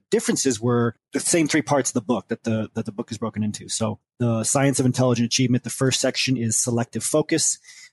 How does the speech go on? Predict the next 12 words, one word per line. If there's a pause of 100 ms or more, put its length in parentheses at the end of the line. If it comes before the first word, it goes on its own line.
The
second
section
is
creative
ownership. (260)
And
the
third
section
is
pragmatic